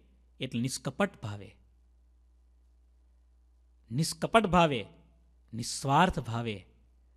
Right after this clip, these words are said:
નિર્દોષ ભાવે જો કરવામાં આવે ને તો એટલી વસ્તુ સત્ય છે, કલ્યાણ થાય, થાય અને થાય જ. ડોંગરેજી મહારાજની એ વાત બહુ, ડોંગરેજી મહારાજ તો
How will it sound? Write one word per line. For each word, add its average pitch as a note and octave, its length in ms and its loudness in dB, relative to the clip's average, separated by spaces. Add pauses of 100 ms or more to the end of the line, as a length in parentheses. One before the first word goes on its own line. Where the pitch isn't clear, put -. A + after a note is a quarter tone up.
(140)
નિર્દોષ B2+ 580 2
ભાવે B2+ 260 -2
જો A#2+ 140 -6
કરવામાં A#2+ 520 -4
આવે A#2+ 260 -6
ને A#2 120 -10 (880)
તો - 60 -6
એટલી E3 320 0
વસ્તુ C#3 260 -6
સત્ય C3 400 -6
છે, A#2 160 -8
કલ્યાણ B2+ 540 -4
થાય, D#3+ 480 2 (540)
થાય D#3+ 420 2 (240)
અને A2+ 180 -8 (180)
થાય G#2+ 440 -8
જ. B2+ 80 -12 (1000)
ડોંગરેજી E3 440 2
મહારાજની C#3+ 400 2
એ C#3 40 2
વાત C3+ 200 -2
બહુ, D#3+ 200 -8 (560)
ડોંગરેજી F#3 440 2
મહારાજ F#3 240 2
તો F3+ 100 0